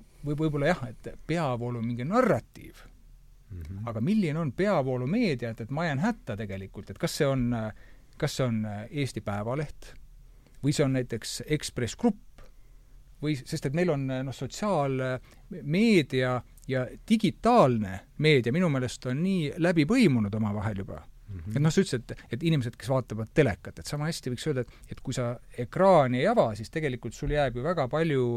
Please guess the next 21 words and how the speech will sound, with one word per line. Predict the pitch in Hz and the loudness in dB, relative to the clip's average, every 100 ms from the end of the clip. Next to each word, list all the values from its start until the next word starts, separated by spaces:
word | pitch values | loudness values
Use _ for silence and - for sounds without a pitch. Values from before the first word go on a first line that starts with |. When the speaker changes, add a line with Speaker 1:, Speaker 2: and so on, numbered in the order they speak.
| 120 | 0
Speaker 1:
äh, | 117 117 - - - - - - - | -2 -4 -6 -12 -20 -20 -20 -20 -8
noh, | 127 117 | 0 4
mingit | 165 156 123 147 | 6 4 2 2
meediat, | 156 147 120 120 113 | 4 4 4 -2 -4
et | 113 | -8
kas | 123 - | -8 -6
see | 123 | -4
on | 120 | -4
nüüd | 110 - | -4 2
peavoolumeedia | 196 190 131 131 131 127 135 127 117 120 | 6 6 6 2 0 0 0 0 0 -2
või | 123 | -2
mingi | 123 123 | -2 2
muu | 196 220 | 6 6
meedia, | 131 113 95 85 - - - - - - - - - | 4 0 -4 -10 -14 -18 -20 -20 -20 -20 -20 -20 -4
kättesaamata | 156 - 185 185 113 - | -4 2 6 6 6 0
üldse. | 147 - - - - 104 | 0 -2 -8 -12 -14 -8
Speaker 2:
Jah, | 120 147 | -8 -6
ei, | 135 | -6
nii | 156 | -6
on, | 165 | -6
jah. | 120 127 - | -10 -12 -20